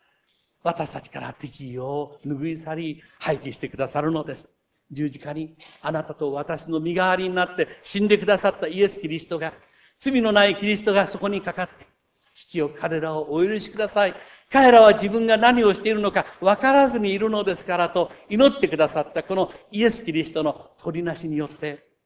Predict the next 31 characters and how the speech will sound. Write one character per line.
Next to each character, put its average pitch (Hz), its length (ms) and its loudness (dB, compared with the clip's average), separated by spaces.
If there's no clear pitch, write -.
一 285 120 0
切 170 420 -6
の 135 120 -6
敵 131 400 -10
意 110 40 -16
が 143 240 -8
溶 - 100 -16
か 143 140 -12
さ 127 160 -10
れ 120 80 -8
る 107 120 -12
の 113 120 -18
で - 120 -20
す。 - 200 -20
十 143 180 -12
字 127 100 -20
架 147 100 -10
で 143 80 -8
流 139 60 -12
さ 143 140 -10
れ 131 80 -10
た 127 120 -14
血 - 140 -18
潮 147 240 -10
に 143 100 -6
よ 135 100 -8
っ 135 40 -12
て、 - 240 -16
そ - 80 -18
れ - 40 -14
を - 140 -20